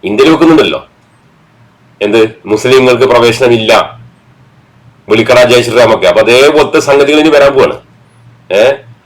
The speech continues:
ഇന്ത്യയില്, ഇന്ത്യക്കകത്ത് ഈ തട്ടിപ്പ് ഭരണം ഉണ്ട് കയ്യിൽ എന്നുള്ള നിലയ്ക്ക് പിന്നെ കുറച്ച് പോലീസ്, ആർ എസ് എസ്സുകാരൊക്കെ ഉണ്ടെന്ന് വിചാരിച്ചിട്ട് നിയമപക്ഷങ്ങളെ ദ്രോഹിച്ചുകൊണ്ടിരിക്കുകയാണല്ലോ. അപ്പൊ അതിനേക്കാൾ മാരകമായ ദ്രോഹം ഇനി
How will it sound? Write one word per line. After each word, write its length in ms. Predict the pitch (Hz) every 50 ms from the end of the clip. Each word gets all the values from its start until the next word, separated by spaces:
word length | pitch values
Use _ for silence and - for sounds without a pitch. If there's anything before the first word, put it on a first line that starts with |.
| _ _ -
ഇന്ത്യയില്, 600 | 92 98 107 110 127 139 147 160 165 160 160 147 - - _ _ _ - -
ഇന്ത്യക്കകത്ത് 720 | 104 113 117 147 151 165 151 - - - - 139 - - - - _ _ _ _ _ _ _ _ _ _ _ _ - 104
ഈ 220 | 107 127 139 143
തട്ടിപ്പ് 400 | 143 135 131 - - - 147 151
ഭരണം 420 | 151 143 143 143 151 139 143 139 139
ഉണ്ട് 120 | 143 151
കയ്യിൽ 280 | 139 135 127 131 131 143
എന്നുള്ള 320 | 143 147 139 135 143 139
നിലയ്ക്ക് 260 | 131 131 127 127 147
പിന്നെ 240 | 139 139 135 135 131
കുറച്ച് 240 | 127 127 123 120 143
പോലീസ്, 420 | - 120 123 127 127 131 123 123
ആർ 240 | 143 131 131 123 131
എസ് 120 | 127 120
എസ്സുകാരൊക്കെ 440 | 123 117 139 120 135 131 - - 135
ഉണ്ടെന്ന് 220 | 131 131 131 135 131
വിചാരിച്ചിട്ട് 420 | 120 120 135 - - 135 131 135 - _ _ _ _ _ _ _ _ - 104
നിയമപക്ഷങ്ങളെ 440 | 113 127 131 131 135 135 143 139 139
ദ്രോഹിച്ചുകൊണ്ടിരിക്കുകയാണല്ലോ. 920 | 131 131 135 131 131 - 143 - - 127 104 107 90 80 78 76 69 -
അപ്പൊ 140 | 87 - 110
അതിനേക്കാൾ 380 | 123 110 120 127 135 131 123 -
മാരകമായ 540 | 147 139 127 123 127 135 139 143 143 139 139
ദ്രോഹം 300 | 131 131 123 120 120 139
ഇനി 300 | 131 135 160 180 -